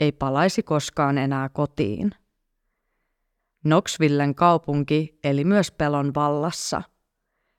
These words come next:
Mikään parin taustassa ei viitannut siihen, että heidät olisi valittu tarkoituksella uhriksi, ja tämä sai ihmiset panikoimaan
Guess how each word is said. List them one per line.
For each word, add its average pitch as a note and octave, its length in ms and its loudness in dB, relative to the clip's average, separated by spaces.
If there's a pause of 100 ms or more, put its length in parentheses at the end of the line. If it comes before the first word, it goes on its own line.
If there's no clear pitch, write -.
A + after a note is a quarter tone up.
(140)
Mikään F#3 400 2
parin E3 360 2
taustassa D#3 680 0
ei D3 120 -2
viitannut D3 560 0
siihen, D3 580 0 (360)
että D#3 200 -2
heidät A3 400 2
olisi E3+ 320 2
valittu D3+ 400 0
tarkoituksella C#3+ 1000 -2
uhriksi, D#3 800 -6 (400)
ja D#3 80 -4
tämä G#3+ 220 4
sai F3+ 280 2
ihmiset D#3+ 560 0
panikoimaan C#3+ 680 2